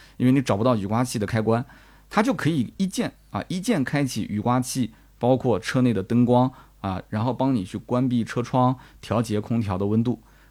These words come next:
啊。而且你如果是A C C自适应巡航的跟车状态下呢，就帮你把车距啊拉到最远，哎，然后还有一个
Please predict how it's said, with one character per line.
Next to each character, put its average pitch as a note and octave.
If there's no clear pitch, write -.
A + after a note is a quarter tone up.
啊。 G2+
而 A#2
且 A2
你 G#2
如 A2
果 A#2+
是 A2
A C3
C C3
C B2+
自 B2
适 B2
应 A2+
巡 A2
航 G#2
的 G#2+
跟 B2
车 B2+
状 B2
态 G#2
下 G2
呢， F#2
就 A#2
帮 C3
你 B2
把 G#2+
车 C3
距 B2
啊 G2
拉 A2+
到 G#2+
最 A2+
远， -
哎， -
然 A2
后 D#3
还 -
有 D#3+
一 B2
个 B2